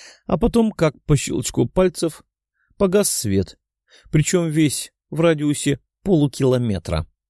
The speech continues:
Фонарные столбы, камеры и прочее всё обесточилось. Из-за угла вылетела чёрная машина,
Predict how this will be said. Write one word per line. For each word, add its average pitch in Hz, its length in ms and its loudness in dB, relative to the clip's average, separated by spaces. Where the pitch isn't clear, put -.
Фонарные 98 600 -2
столбы, 95 480 0
камеры 131 500 -2
и 98 160 -4
прочее 131 580 0
всё - 260 -2
обесточилось. 104 960 -4
Из-за 170 320 2
угла 147 540 4
вылетела 123 480 0
чёрная 98 480 0
машина, 104 560 -2